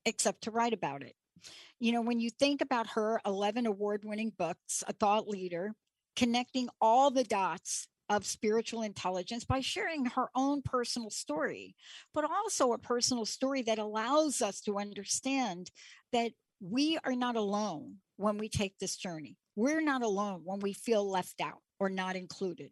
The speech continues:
We're not alone. And no matter how hard we try, unless somehow you choose to change yourself, which is close to impossible to do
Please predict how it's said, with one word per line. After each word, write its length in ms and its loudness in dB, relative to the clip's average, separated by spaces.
We're 260 2
not 220 0
alone. 360 -2
And 120 -6
no 80 -6
matter 260 -2
how 320 2
hard 320 2
we 220 -2
try, 720 -6
unless 840 0
somehow 1000 2
you 280 -2
choose 600 4
to 240 -4
change 720 0
yourself, 720 2
which 180 -4
is 100 -6
close 260 -2
to 80 -8
impossible 640 -4
to 80 -6
do 320 -6